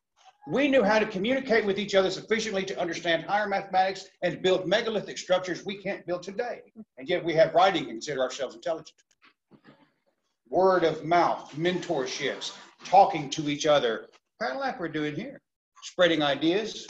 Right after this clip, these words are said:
hope, support. And I'll continue. Now, in those days, the god Thanos was the king of the whole country of Egypt, and he dwelt in that great city of Upper Egypt, which is called,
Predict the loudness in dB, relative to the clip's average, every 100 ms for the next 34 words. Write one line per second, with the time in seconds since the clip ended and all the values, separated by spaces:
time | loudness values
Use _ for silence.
0 | -10 -6 -2 0 -2 -8 _ _ _ _
1 | _ _ -20 -12 -6 -6 -6 -14 _ _
2 | _ _ _ _ -20 -20 -20 -20 _ _
3 | _ _ _ -4 -4 -4 -10 -8 -6 -8
4 | -10 -16 _ _ _ _ _ -20 -20 -20
5 | -20 -2 4 6 8 8 8 6 4 4
6 | 6 8 8 6 4 6 4 0 -8 -10
7 | -2 -2 -2 0 2 6 4 8 8 8
8 | 6 4 4 2 2 2 -2 0 2 2
9 | 4 6 6 4 2 4 4 4 -2 2
10 | 6 8 6 6 0 0 -2 -4 -10 -6
11 | 4 4 4 -2